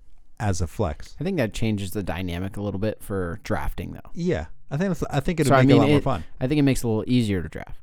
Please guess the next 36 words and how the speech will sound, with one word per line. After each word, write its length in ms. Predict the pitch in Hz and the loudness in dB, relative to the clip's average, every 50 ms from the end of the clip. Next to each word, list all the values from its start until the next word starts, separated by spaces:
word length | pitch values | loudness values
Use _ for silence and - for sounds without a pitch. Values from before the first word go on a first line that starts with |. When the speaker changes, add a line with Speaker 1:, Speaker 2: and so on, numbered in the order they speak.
| - - - - - - - - - - - | -12 -14 -16 -18 -20 -20 -20 -20 -20 -6 0
Speaker 1:
Really? 320 | 107 120 139 160 208 254 - | 2 4 4 4 2 0 0
I 20 | - | 2
think 140 | 185 214 220 | 2 4 4
it 60 | 214 | 4
makes 180 | 214 190 - | 2 2 2
it 60 | 135 98 | 2 4
harder, 280 | 113 135 127 110 101 - - | 4 4 4 6 6 4 4
Speaker 2:
I 80 | - 147 | 4 4
think 140 | 156 208 262 | 4 6 6
Speaker 1:
more 80 | 269 | 6
Speaker 2:
it 40 | 269 | 6
makes 100 | 269 247 | 6 4
it 0 | |
a 40 | - | 4
Speaker 1:
strategic 260 | - - - 196 190 | 2 2 2 4 2
Speaker 2:
little 160 | 190 185 175 170 | 2 2 2 2
Speaker 1:
to 40 | |
Speaker 2:
more 100 | 165 156 139 | 2 2 2
Speaker 1:
draft. 100 | - - | 2 2
Speaker 2:
easier 340 | 151 147 139 123 117 107 104 | 2 2 2 4 2 0 0
'cause 180 | - 139 120 | -2 0 0
then 140 | 139 151 165 | 2 2 2
you 100 | 170 156 | 2 2
have 280 | 135 139 143 143 143 135 | 2 2 0 2 0 0
a 60 | 131 | 0
tight 180 | - 135 123 | 0 0 0
end 160 | 120 117 113 - | 0 0 -2 -2
spot. 240 | - 92 76 - | -4 -6 -6 -6
So 100 | - - | -4 -2
you 220 | 113 113 123 135 143 | 0 2 2 2 2
have 100 | 151 147 | 0 0
to 80 | - 131 | -2 -2
make 180 | 127 131 127 | -2 -2 -2
that 120 | - 127 110 | -4 -4 -4
decision 460 | 117 104 - - 120 113 113 110 107 | -4 -4 -4 -4 -4 -2 -2 -2 -4
of, 140 | 104 101 | -4 -6